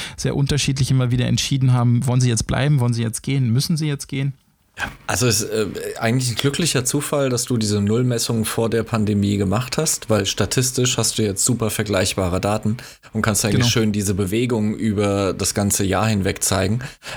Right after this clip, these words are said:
Speaker 2: Ähm, ich glaube, da werden wir noch viele gute Zahlen von dir sehen.
Speaker 1: Das glaube ich, also hoffe ich auch natürlich. Und, ähm, wir hatten auch ein schönes Learning. Wir haben nämlich zuerst, wir haben geplant, wir machen das bis September.
Speaker 2: Mhm.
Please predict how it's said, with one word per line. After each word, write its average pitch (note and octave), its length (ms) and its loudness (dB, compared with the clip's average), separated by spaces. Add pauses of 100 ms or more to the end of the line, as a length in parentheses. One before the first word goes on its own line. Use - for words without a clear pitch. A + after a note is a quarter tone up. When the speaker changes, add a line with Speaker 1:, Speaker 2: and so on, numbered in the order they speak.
Speaker 2:
Ähm, F#2 440 2 (180)
ich C#2 140 -2
glaube, A2+ 180 0
da G#2+ 140 0
werden A2 140 0
wir A#2 60 -2
noch G#2+ 140 0
viele B2 300 0
gute A#2+ 240 -2
Zahlen A#2+ 400 0
von F#2 220 0
dir F2+ 120 2
sehen. F2+ 320 0 (1120)
Speaker 1:
Das - 100 -4
glaube C3+ 280 0
ich, - 120 -6
also A2+ 240 2
hoffe A2+ 300 -2
ich - 100 -6
auch B2 240 -4
natürlich. C#3 460 -2
Und, A#2+ 280 -4
ähm, A#2 300 0
wir B2 80 0
hatten D#3 160 -2
auch B2 100 0
ein B2+ 100 4
schönes C#3 280 0
Learning. C#3 280 2
Wir B2 80 4
haben D3 100 4
nämlich C3 180 2
zuerst, - 520 -2 (280)
wir A#2+ 100 0
haben D3+ 160 2
geplant, C3+ 480 0
wir B2+ 60 0
machen C#3 220 2
das B2+ 140 0
bis - 160 0
September. A#2+ 680 2
Speaker 2:
Mhm. A2 320 2